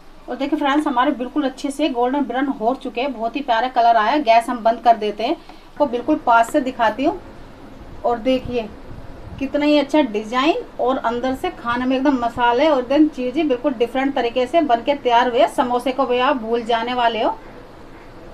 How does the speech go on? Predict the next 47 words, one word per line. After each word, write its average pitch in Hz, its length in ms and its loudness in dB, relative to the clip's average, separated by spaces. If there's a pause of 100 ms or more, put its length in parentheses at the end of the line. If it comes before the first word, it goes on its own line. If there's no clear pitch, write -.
(580)
और 233 80 0
देखिए 269 200 0
फ्रेंड्स, 302 240 6
इन्हें 302 200 4
हम 302 140 6
plate 285 300 0
में 294 140 0
निकाल 262 340 4
लेते 262 240 -2
हैं, 349 140 2
बिल्कुल 269 240 -2
अच्छे 262 240 -4
से 262 100 -4
color 254 240 -2
आ 247 160 6
चुका 254 260 -2
है। 294 160 2
सारे 240 280 4
को 240 120 0
हम 240 160 -4
निकाल 233 280 0
लेते 226 260 -4
हैं, 226 60 -2
एक - 80 -14
plate 220 220 -6
लेंगे। 214 300 -4 (520)
तो 277 60 6
यहाँ 277 200 8
पर 277 120 6
हमने 269 180 6
plate 254 260 4
में 254 120 4
निकाल 247 340 6
दिया 277 200 8
और 302 60 8
उनकी 262 200 4
गर्मा 240 260 8
गर्म 262 260 6
plating 233 400 4
करते 226 280 4
हैं। 349 180 6
हम 233 240 2
एक 247 180 4
plate 233 280 4
लेंगे, 233 300 4
यहाँ 269 260 4
पर 240 180 6